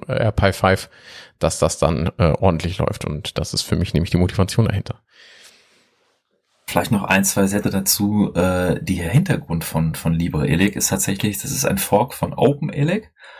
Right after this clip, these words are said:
Speaker 2: Und die Idee hinter Open Elec war die, dass man halt, wenn man ein Betriebssystem hat, damals war Raspbian O S noch nicht ganz so ausgereift, was Optimierung hin auf unnötige Writes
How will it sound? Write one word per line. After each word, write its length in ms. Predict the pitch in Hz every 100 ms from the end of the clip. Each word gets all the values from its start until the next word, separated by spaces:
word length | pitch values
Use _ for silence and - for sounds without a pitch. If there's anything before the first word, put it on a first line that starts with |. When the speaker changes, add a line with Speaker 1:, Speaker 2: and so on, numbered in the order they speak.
| - - -
Speaker 2:
Und 300 | 104 95 101
die 120 | 95
Idee 260 | 95 113
hinter 280 | 131 135 101
Open 200 | - -
Elec 300 | - 104 101
war 140 | 95 95
die, 200 | 113 127
dass 240 | 101 -
man 200 | 104 98
halt, 300 | 98 98 -
wenn 120 | 95
man 140 | 113 98
ein 140 | 98
Betriebssystem 720 | 98 - 135 - 127 - 113
hat, 160 | 117 95
damals 360 | 98 104 101
war 340 | 98 98 98 - - - _ 104
Raspbian 440 | 131 - 135 123
O 160 | 110 -
S 240 | 120 -
noch 160 | 98 98
nicht 440 | - - - -
ganz 200 | 104 -
so 80 | 123
ausgereift, 720 | 110 113 - 95 101 - -
was 100 | 98
Optimierung 440 | 101 104 117 107
hin 300 | 98 107 113 -
auf 300 | 92 95 95
unnötige 560 | 107 110 107 98 92
Writes 540 | 92 98 127 - -